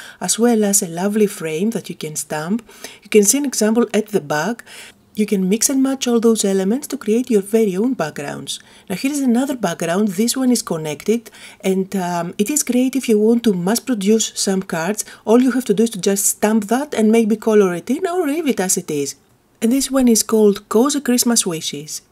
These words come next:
Moving on to the dies, this is a, a die set which is called Layered Wreath. It gives you not only the wreath parts but also some, uh, extra leaves that you can cut out to layer on top,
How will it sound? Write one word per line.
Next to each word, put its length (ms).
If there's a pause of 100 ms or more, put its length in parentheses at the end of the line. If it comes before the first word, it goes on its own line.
(640)
Moving 300
on 140
to 120
the 120
dies, 480
this 320
is 260
a, 160
a 120
die 200
set 180
which 220
is 80
called 300
Layered 500
Wreath. 380 (400)
It 240
gives 280
you 280
not 240
only 280
the 240
wreath 300
parts 320
but 260
also 460
some, 420
uh, 440 (240)
extra 520
leaves 360
that 120
you 60
can 200
cut 280
out 400 (280)
to 120
layer 340
on 180
top, 340